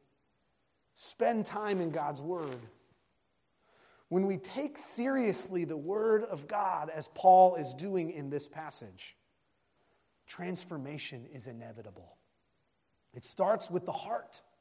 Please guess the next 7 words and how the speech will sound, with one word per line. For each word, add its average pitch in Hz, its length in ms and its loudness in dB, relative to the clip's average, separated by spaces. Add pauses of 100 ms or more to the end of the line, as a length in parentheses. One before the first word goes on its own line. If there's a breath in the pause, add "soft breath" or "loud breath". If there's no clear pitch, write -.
(580 soft breath)
because 139 260 -8
God 175 340 -2 (300 loud breath)
is 151 140 -8
concerned 175 600 -2
with 135 140 -8
the 135 60 -6
heart, 214 460 -10